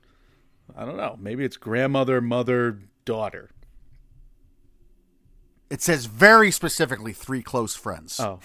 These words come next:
Speaker 1: maybe it's neighbors. <laughs>
Speaker 2: Our Son, <laughs> starring Billy Porter and Luke Evans.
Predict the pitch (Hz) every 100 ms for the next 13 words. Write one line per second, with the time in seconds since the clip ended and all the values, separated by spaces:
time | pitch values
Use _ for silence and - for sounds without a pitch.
0 | - - - 107 _ _ 113 113 120 113
1 | - 110 104 98 90 - - - - -
2 | 196 - - - - - - - - -
3 | - - 151 196 220 175 - 202 147 120
4 | - - - 196 175 160 156 185 175 190
5 | 165 147 139 - - 269 151 147 160 180
6 | 147 147 202 113 120